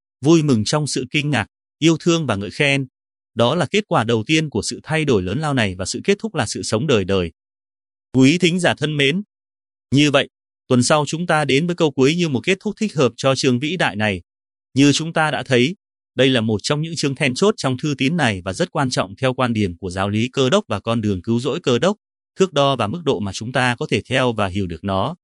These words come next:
là thước đo sự vui mừng của chúng ta trong Chúa Cứu Thế Giêsu và trong sự tự do mà Ngài đã giải phóng chúng ta.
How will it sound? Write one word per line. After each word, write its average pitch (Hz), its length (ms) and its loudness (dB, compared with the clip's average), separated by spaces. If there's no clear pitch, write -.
là 107 260 -2
thước 180 220 -6
đo 143 140 -2
sự 110 200 -6
vui 139 160 2
mừng 120 240 2
của 95 160 -8
chúng 117 180 -6
ta 117 220 0
trong 127 200 -2
Chúa 110 200 -2
Cứu 113 200 -2
Thế 117 160 -2
Giêsu 123 460 0
và 104 160 -2
trong 127 260 -2
sự 110 180 -10
tự 95 140 -8
do 117 240 0
mà 117 120 -2
Ngài 98 280 -4
đã 95 140 -8
giải 113 280 -4
phóng 107 220 -2
chúng 117 180 -8
ta. 120 280 0